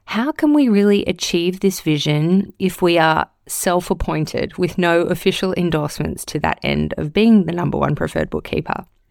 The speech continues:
I also, around that time, or early this year, I'm, I can't remember exactly, I did one of Odette and Co's P R webinar courses.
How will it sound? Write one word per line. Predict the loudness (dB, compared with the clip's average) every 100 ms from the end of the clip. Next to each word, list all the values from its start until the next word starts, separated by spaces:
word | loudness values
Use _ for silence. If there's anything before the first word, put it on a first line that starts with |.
| _ _ _ _ -20 -20 -10 -2
I | -2
also, | 2 2 2 2 2 2
around | 0 0 2
that | -2 -4
time, | -2 0 0 -2 -4
or | -4 -4
early | -2 -4
this | -6 -8 -6
year, | -4
I'm, | -4 -6
I | -10
can't | -6 -2
remember | 0 0
exactly, | -2 -4 -4 -2 -2 -2
I |
did | 0 0
one | 0 0
of | -2 -2
Odette | -4 0 -2 -2
and | -6
Co's | -2 -2 -2
P | -6 -6 -2
R | 0 0 -2 -4 -4
webinar | -2 0 0 0 -2 _ -8
courses. | -6 -6 -8 -8 -8